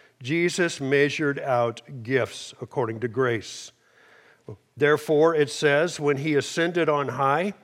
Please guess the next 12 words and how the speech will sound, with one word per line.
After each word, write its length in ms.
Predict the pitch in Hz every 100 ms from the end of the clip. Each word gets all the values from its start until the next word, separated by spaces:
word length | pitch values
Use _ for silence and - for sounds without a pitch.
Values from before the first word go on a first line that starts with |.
| _ _ _ _ 110
uh, 180 | 110 110
we 140 | 107 117
just, 420 | 107 123 - -
Stephen 420 | - 131 131 131
introduced 480 | 131 135 123 139 -
this 160 | 139 -
Sunday 500 | 143 135 147 170 135
as 160 | 110
Ascension 580 | 107 - 139 139 - 123
Sunday. 540 | - 143 143 156 190 - - - - -
Uh, 260 | 110 107 110
Paul 600 | - 131 143 143 131